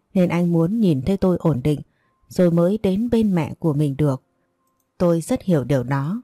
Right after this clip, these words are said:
mà chẳng hề trách anh. Huống hồ gì nguyên nhân cấp cứu của bác gái lại chính là vì giúp đỡ tôi nữa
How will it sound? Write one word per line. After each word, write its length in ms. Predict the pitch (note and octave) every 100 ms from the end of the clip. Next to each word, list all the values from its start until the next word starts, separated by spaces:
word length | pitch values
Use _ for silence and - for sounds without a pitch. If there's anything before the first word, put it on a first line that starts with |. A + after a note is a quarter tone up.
| -
mà 140 | D3
chẳng 240 | - C#3+
hề 260 | B2+ D3+ B2+
trách 240 | - A3
anh. 280 | - E3 D#3+ D#3 - _ _ _ _
Huống 220 | F#3+ G3
hồ 180 | A3+ F3
gì 320 | D#3 E3 D#3
nguyên 200 | F3 A3
nhân 220 | G#3 G#3+ G#3
cấp 160 | C4 B3+
cứu 260 | F3+ F3+ B3+
của 180 | E3+
bác 160 | C#3 A#3+
gái 420 | G#3+ F3 E3+ B3 - _ _ _ _
lại 200 | F#3+ E3
chính 280 | - F3+ A#3+
là 160 | F3+
vì 320 | D3 D#3+ D3+
giúp 240 | D3+ B3 B3+
đỡ 160 | F3 G3+
tôi 140 | G3+
nữa 380 | G3 F3+ A3 C4+